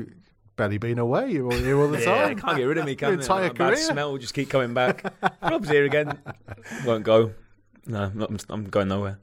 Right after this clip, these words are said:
Speaker 1: It's good though to, good to be back though, I guess.
Speaker 2: Yeah, it's great, especially at this moment in time now when the club's doing so well. Um, there's been some tough times, obviously, over the, the last few years and recent times as well. But this is certainly a period now to be enjoying, and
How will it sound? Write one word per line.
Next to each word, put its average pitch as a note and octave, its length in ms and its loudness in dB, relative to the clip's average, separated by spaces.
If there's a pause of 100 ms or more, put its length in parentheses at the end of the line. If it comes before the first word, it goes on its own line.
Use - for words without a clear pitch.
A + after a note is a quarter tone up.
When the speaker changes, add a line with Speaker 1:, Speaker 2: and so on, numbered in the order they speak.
(300)
Speaker 1:
It's - 140 -6
good F#3+ 220 2
though D#3 120 2
to, B2 220 0
good D3+ 220 -6
to C3+ 140 -2
be A#2+ 120 -4
back G2 260 -2
though, E2 120 -14
I E2+ 40 -14
guess. G2+ 260 -14
Speaker 2:
Yeah, A#2+ 120 4
it's G2+ 100 0
great, A2 300 2 (260)
especially - 360 -2
at - 20 -2
this G#2 200 -4
moment G#2 220 -4
in G2+ 80 -8
time G#2 300 -2
now G#2 180 -2
when G2+ 140 -2
the F#2+ 80 -6
club's G2 320 -4
doing G2 240 0
so G2+ 200 -4
well. G2 440 2
Um, F#2 340 0 (1600)
there's G#2 160 -2
been G#2 120 0
some G2+ 300 0
tough - 300 -2
times, A2 420 2
obviously, G#2+ 380 2
over G#2+ 180 4
the, G#2 400 -4
the G#2+ 120 -4
last G2+ 200 0
few G#2 100 -2
years G2+ 280 2
and F#2+ 100 -2
recent A#2 300 -2
times G2+ 280 0
as F#2 100 -4
well. G#2+ 280 2
But F2+ 300 -6
this - 180 -6
is - 80 -4
certainly G2 300 -2
a F#2+ 40 -4
period G2 300 2
now F#2+ 160 -2
to - 140 -6
be G2 160 -2
enjoying, F#2+ 440 0
and F#2 140 -4